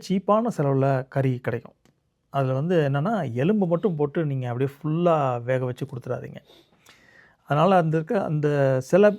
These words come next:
சில விஷயங்கள் வந்து டாக்ஸுக்கு நம்ம கட்டாயமா செய்யக்கூடாது. நான் சொன்ன மாதிரி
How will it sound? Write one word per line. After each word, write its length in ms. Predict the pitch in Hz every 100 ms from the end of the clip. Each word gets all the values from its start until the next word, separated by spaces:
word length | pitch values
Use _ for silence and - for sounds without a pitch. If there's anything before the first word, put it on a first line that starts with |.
| -
சில 400 | - 190 220 208
விஷயங்கள் 460 | 170 160 185 170
வந்து 260 | 147 139 156
டாக்ஸுக்கு 380 | 139 143 139 147
நம்ம 200 | 135 127
கட்டாயமா 260 | 120 156 170
செய்யக்கூடாது. 440 | 151 135 - 127
நான் 100 | 120
சொன்ன 200 | 120 131
மாதிரி 380 | 131 131 127 123